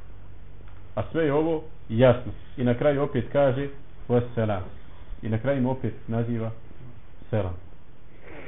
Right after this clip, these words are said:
Ne protekfiri, jel tako? Na drugim mjestima, još očitije, kaže, oni koji obožavaju kabur kavaz, ne znamo kako je nji-, ne znam kako je njihovo stanje.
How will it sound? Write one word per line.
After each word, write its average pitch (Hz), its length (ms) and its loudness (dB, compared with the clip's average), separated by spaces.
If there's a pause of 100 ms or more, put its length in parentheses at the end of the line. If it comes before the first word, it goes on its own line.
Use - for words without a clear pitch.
(1000)
Ne 123 140 4
protekfiri, 101 600 -4
jel 98 260 -4
tako? - 320 -2 (1600)
Na 139 240 8
drugim 277 480 8
mjestima, 202 500 6 (300)
još 240 300 12
očitije, 196 560 6 (360)
kaže, 143 440 10 (240)
oni 175 340 6
koji 165 180 4
obožavaju 160 720 6 (640)
kabur 160 420 8
kavaz, 147 400 10 (540)
ne 143 260 4
znamo 147 260 2
kako 143 320 2
je 135 60 0
nji-, 135 160 -2
ne 147 200 4
znam 135 200 0
kako 127 280 2
je 117 60 2
njihovo 107 260 2
stanje. 95 360 -4